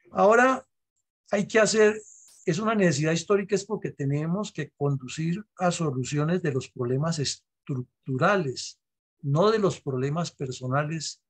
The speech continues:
ni de grupito, porque esa es la mentalidad del empleado, del mediocre, del que no tiene visión empresarial, del que no tiene visión de creatividad. Es que yo lo que quiero participar en política es para que mi grupo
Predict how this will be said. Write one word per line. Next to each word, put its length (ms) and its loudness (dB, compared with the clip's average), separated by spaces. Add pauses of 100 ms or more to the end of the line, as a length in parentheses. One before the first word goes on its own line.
(320)
ni 180 -2
de 140 2
grupito, 760 -6
porque 260 -4
esa 120 -2
es 40 0
la 100 0
mentalidad 580 0
del 140 -2
empleado, 580 0
del 220 -6
mediocre, 520 2 (800)
del 100 -12
que 100 -8
no 120 -6
tiene 260 0
visión 340 -2
empresarial, 680 0
del 100 -2
que 100 -14
no 60 -8
tiene 200 -6
visión 200 0
de 140 -4
creatividad. 580 -2 (520)
Es 140 -6
que 380 0 (640)
yo 80 2
lo 140 2
que 80 -4
quiero 240 -2
participar 560 -4
en 100 -4
política 560 -6
es 140 -4
para 320 -4
que 120 -8
mi 120 -6
grupo 500 -4